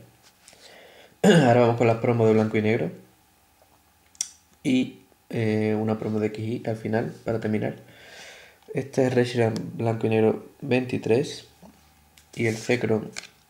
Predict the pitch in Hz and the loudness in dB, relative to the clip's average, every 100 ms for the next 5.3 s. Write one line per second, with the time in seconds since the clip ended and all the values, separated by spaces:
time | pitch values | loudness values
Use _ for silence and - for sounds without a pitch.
0 | _ - - - _ _ - - - - | _ -20 -20 -20 _ _ -20 -20 -20 -6
1 | 120 135 139 123 113 113 110 107 107 107 | 0 2 0 -2 -4 -4 -4 -4 -4 -4
2 | 117 117 131 113 117 110 110 110 120 - | -4 -4 -2 -2 -2 -2 0 0 -2 -4
3 | 110 110 - - - - - - - - | -2 -2 -4 -8 -12 -20 -20 -20 -20 -20
4 | _ - 117 113 107 104 104 107 110 113 | _ 0 2 4 4 2 2 2 2 0
5 | 104 - - | 0 -2 -8